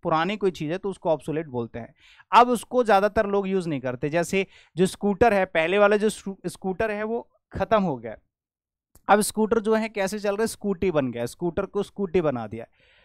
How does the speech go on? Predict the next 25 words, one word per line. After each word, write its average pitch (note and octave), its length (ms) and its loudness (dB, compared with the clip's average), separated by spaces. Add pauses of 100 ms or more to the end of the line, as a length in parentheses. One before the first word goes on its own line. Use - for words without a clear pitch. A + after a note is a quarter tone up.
(160)
समझ A#3+ 240 2
गए? D3+ 180 -6
वो E3+ 140 -2
चेतक G3+ 400 -4
वाला F#3+ 220 2
स्कूटर F#3 340 -6
आता D#3 220 2
था D3 120 0
पहले, C3 260 -8
वो D3 80 -6
नहीं G#3+ 180 -4
चलता G3+ 360 0
अब। F3 120 -2 (460)
तो F#3+ 40 -6
बहुत F#3+ 260 4
सारी A3 200 4
चीज़ें G#3 260 -4
हैं G#3+ 100 0
जो A#3+ 120 -2
पुरानी E3 360 0
हो C3+ 180 -2
गई, A#2 160 -12
ऑब्सोलेट C#3 520 -4
हो A#2+ 80 -8
गई। G2+ 100 -18